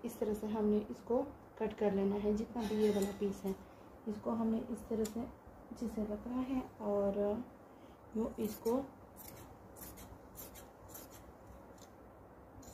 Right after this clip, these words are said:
cut कर लेंगे, ठीक है। और ये जो है, ये हमारी बैक piece हो गई,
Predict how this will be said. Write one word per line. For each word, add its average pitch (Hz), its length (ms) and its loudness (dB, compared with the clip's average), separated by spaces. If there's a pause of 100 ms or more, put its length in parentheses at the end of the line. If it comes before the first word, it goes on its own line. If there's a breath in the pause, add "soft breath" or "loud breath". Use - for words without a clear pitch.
(1200)
cut 208 220 2
कर 208 120 6
लेंगे, 208 340 4
ठीक 240 220 -4
है। 311 120 2 (1600)
और 214 420 8 (280)
ये 226 160 8
जो 226 160 6
है, 220 200 4
ये 214 140 6
हमारी 208 380 6
बैक 208 220 4 (460)
piece 269 300 -4
हो 254 120 4
गई, 240 240 6